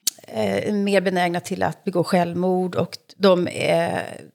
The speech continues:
det är oftare de som lämnar en arbetsplats, till exempel, och så vidare. Och, och med den depression som det är, som, eh, brist i självkänsla som det innebär.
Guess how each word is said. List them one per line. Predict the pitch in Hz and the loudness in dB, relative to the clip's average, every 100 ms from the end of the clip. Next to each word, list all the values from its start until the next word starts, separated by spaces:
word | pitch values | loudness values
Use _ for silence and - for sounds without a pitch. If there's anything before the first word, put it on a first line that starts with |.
| _ _ - - | _ _ -18 -18
det | - 196 | 0 4
är | |
oftare | 196 - - 214 | 4 2 4 4
de | 190 196 196 185 | 6 4 4 4
som | 196 180 | 2 4
lämnar | 180 170 170 190 | 4 4 4 2
en | 180 175 | 2 2
arbetsplats, | 185 180 165 - - - - - | -2 -2 0 2 2 0 -4 -4
till | 95 | -6
exempel, | - - 87 - - | -8 -8 -8 -12 -10
och | 156 | -4
så | - | -2
vidare. | 165 156 - | 0 0 0
Och, | - 180 - | 0 -2 -2
och | - 190 - | -4 -4 2
med | 220 185 | 4 6
den | 208 190 | 6 6
depression | 180 - 175 185 185 | 2 -2 -2 0 0
som | 190 | 0
det | 170 | 2
är, | 170 - | 2 0
som, | - 190 175 92 | 0 0 0 -4
eh, | - 64 62 - - - _ - | -6 -6 -8 -14 -20 -20 _ -4
brist | 196 196 202 - | -2 4 4 4
i | |
självkänsla | - 185 - 180 - | 2 2 2 0 -4
som | 180 190 | -4 -2
det | 190 190 - - - | 0 0 0 -2 -6
innebär. | - 214 208 233 202 | 0 2 4 4 4